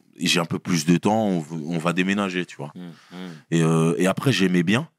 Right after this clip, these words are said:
Speaker 1: J'avoue que j'aimais bien aussi ce côté, euh,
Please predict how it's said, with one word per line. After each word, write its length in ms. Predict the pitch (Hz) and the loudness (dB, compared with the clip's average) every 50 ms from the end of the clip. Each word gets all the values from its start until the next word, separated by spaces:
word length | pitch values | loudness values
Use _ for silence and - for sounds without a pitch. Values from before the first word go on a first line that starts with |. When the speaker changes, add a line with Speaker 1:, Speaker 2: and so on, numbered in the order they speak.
| _ _ _ _ _ _ _ _ _ _ - | _ _ _ _ _ _ _ _ _ _ -4
Speaker 1:
J'avoue 380 | - 90 - 98 101 123 156 165 | -2 0 2 2 2 2 2 4
que 240 | - 139 127 123 117 | 4 4 6 6 4
j'aimais 320 | 104 104 107 101 104 101 | 4 2 4 4 4 2
bien 180 | 95 101 101 92 | 2 2 0 0
aussi 640 | 82 78 - 78 73 73 73 69 67 67 67 64 _ _ _ _ _ - | -2 -4 -4 -4 -2 -2 -2 -2 -4 -6 -8 -10 _ _ _ _ _ -6
ce 160 | - - 87 | -2 -2 0
côté, 440 | - - 87 82 - 92 92 90 87 | 2 2 0 2 4 4 4 4 4
euh, 260 | 82 78 78 76 73 | 4 2 2 0 -2